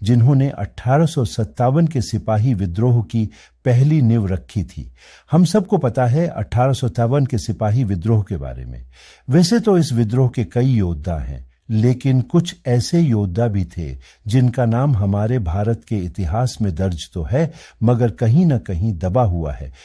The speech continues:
क्योंकि शायद वो दलित समुदाय से संबंधित हैं। अब मैं आपको हमारे वीर की अनोखी कहानी बताता हूँ। बैरकपुर में एक फैक्ट्री थी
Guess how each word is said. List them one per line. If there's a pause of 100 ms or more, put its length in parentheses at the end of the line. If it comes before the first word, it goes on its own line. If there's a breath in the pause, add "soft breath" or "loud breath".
(160 loud breath)
क्योंकि
शायद
वो
दलित
समुदाय
से
संबंधित
हैं। (240)
अब
मैं
आपको
हमारे
वीर
की
अनोखी
कहानी
बताता
हूँ। (480)
बैरकपुर
में
एक
फैक्ट्री
थी